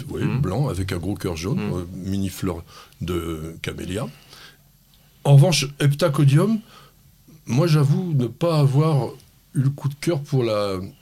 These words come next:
Speaker 1: pour l'écorce, parce qu'elle est jamais que grise.
Speaker 2: Mm.
Speaker 1: Bon, c'est une écorce gris clair, qui, elle aussi, peut
Speaker 2: Un
Speaker 1: se
Speaker 2: peu desquamée
Speaker 1: desquamer.
Speaker 2: aussi.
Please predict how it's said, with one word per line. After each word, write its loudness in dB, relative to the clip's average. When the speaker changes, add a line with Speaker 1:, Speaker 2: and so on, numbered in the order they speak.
Speaker 1:
pour -2
l'écorce, -2
parce -6
qu'elle -4
est -2
jamais -4
que -4
grise. -2
Speaker 2:
Mm. -6
Speaker 1:
Bon, -4
c'est -4
une -2
écorce -6
gris -8
clair, -2
qui, 2
elle 6
aussi, 4
peut 4
Speaker 2:
Un -6
Speaker 1:
se -2
Speaker 2:
peu -4
desquamée 2
Speaker 1:
desquamer. 2
Speaker 2:
aussi. -4